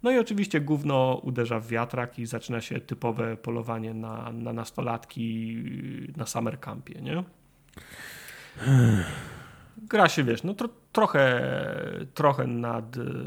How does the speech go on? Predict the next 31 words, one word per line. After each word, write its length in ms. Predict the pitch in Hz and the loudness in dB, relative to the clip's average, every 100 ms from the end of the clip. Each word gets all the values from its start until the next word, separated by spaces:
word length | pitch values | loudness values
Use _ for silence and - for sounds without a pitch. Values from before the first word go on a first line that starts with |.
| 135 | -4
trochę 280 | 139 135 117 | -2 -2 -4
w 80 | - | -6
tej, 880 | 117 113 113 117 123 - 135 123 117 | -8 -6 -6 -6 -6 -8 -8 -8 -10
w 80 | |
tym 500 | - 110 110 107 110 | -8 -6 -4 -4 -6
głównym 400 | 107 113 113 107 | -4 -4 -2 -4
budynku 960 | 104 123 165 156 165 156 147 143 139 139 139 | -2 2 4 4 2 2 2 0 -2 -4 -2
na 160 | 135 | -2
stołówce, 760 | 131 139 135 131 - 131 123 117 | 0 0 0 -2 -4 -6 -4 -4
trochę 340 | 127 123 131 | -6 -6 -6
w 80 | 120 | -6
tych 200 | 131 120 | -4 0
domkach, 680 | 127 143 135 139 135 131 - | 6 6 6 4 4 2 -2
takich, 340 | 127 - 127 | -6 -6 -8
powiedzmy, 400 | 139 127 - 127 | -4 -4 -2 -2
jak 180 | 127 - | -2 -4
z 60 | |
piątku 440 | - 135 123 - 131 | -2 0 0 -2 -8
trzynastego, 920 | - 139 131 127 - 131 127 127 127 - - - - | -6 -2 -2 -2 -2 -2 0 0 -2 -6 -20 -20 -12
trochę 300 | 107 - 123 | -10 -2 2
nad 220 | 127 123 | 4 4
jeziorem, 640 | 139 135 151 143 135 127 | 2 6 6 6 6 2
trochę 360 | 117 113 - 120 | 0 -6 -6 -4
we 120 | 117 | -6
wspomnianych 580 | - - - 120 120 - | -6 -6 -4 -2 -4 -4
kamieniołomach, 1000 | 127 123 127 131 151 160 151 143 135 - _ - _ - | -4 -2 0 2 4 4 4 4 2 -6 _ -20 _ 2
trochę 420 | 139 131 135 127 - - | 6 6 6 2 0 -12
w 80 | - | -2
Szoker, 420 | - 123 - 113 | 4 4 2 -6
w 100 | - | -6
posiadłości 1200 | - 135 - 127 117 135 123 - - - 113 | 2 2 4 4 4 4 4 2 -4 -2 -2